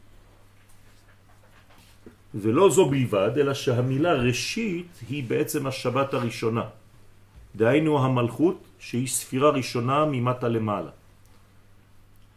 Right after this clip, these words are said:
כשאנחנו מסתכלים על הספירות מהבחינה שלנו כבני אדם, ממטה למעלה, הספירה הראשונה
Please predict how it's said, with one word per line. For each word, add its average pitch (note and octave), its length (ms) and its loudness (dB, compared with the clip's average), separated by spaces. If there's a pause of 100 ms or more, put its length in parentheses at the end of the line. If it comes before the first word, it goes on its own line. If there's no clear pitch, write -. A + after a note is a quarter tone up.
(2000)
כשאנחנו C#3+ 580 -4
מסתכלים C#3 600 -2
על B2+ 100 2
הספירות A#2 500 -2
מהבחינה A#2 540 -4
שלנו A#2+ 600 -2
כבני G#2+ 340 -4
אדם, F2+ 280 -4 (640)
ממטה B2+ 460 -2
למעלה, G#2 540 -2 (1040)
הספירה B2+ 460 -2
הראשונה F3+ 680 0